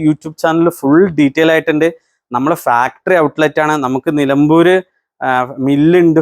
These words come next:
ഫാക്ടറി ഉണ്ട്. അപ്പൊ നമുക്ക് ഇവിടെ വന്ന് ബുക്ക് ചെയ്ത് നിങ്ങൾക്ക് കൺഫേം ആണെങ്കിൽ പോളിഷ് ചെയ്യാനായിട്ട് മുമ്പേ നമുക്ക് ബുക്ക് ചെയ്ത ഐറ്റംസ് വർക്കിംഗ് കഴിഞ്ഞ് കഴിഞ്ഞാൽ നമുക്ക് കാണാൻ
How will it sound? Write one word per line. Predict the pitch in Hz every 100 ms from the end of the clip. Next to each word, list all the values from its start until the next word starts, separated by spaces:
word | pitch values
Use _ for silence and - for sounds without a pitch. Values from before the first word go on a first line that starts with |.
| -
ഫാക്ടറി | 135 120 - - 156
ഉണ്ട്. | 113 95 - _ _ -
അപ്പൊ | 123
നമുക്ക് | 123 135 139 165
ഇവിടെ | 160 185
വന്ന് | 180 175 170 131
ബുക്ക് | 131 180 170
ചെയ്ത് | 156 151 151
നിങ്ങൾക്ക് | 131 131 147 147
കൺഫേം | 131 - 147 151 147
ആണെങ്കിൽ | 139 143 -
പോളിഷ് | 135 147 170 -
ചെയ്യാനായിട്ട് | 196 165 147 151 147
മുമ്പേ | 131 151 180 _ _ _ -
നമുക്ക് | 131 143 - 170
ബുക്ക് | 156 - 247 240
ചെയ്ത | 180 185 233 190
ഐറ്റംസ് | 156 165 156 - 165
വർക്കിംഗ് | 135 - 160 160
കഴിഞ്ഞ് | 143 139 151
കഴിഞ്ഞാൽ | 143 143
നമുക്ക് | 139 156 143
കാണാൻ | 135 143 156